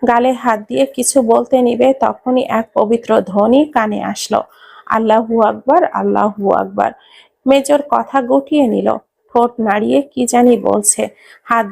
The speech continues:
দিয়ে স্ত্রীকে বেষ্টনী করে রেখেছে। "আপনি কি পড়লেন?"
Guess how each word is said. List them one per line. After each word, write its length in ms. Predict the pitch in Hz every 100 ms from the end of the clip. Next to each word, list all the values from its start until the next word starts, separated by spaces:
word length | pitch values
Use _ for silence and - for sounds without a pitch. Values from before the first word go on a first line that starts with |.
| 202
দিয়ে 380 | 220 262 - -
স্ত্রীকে 680 | - 226 233 233 269 330 -
বেষ্টনী 520 | 220 226 - 240 226
করে 320 | - 214 214
রেখেছে। 680 | 208 196 - 202 202 - 202 _ - - - _ -
"আপনি 260 | 226 294
কি 200 | 302 269
পড়লেন?" 420 | 262 269 269 320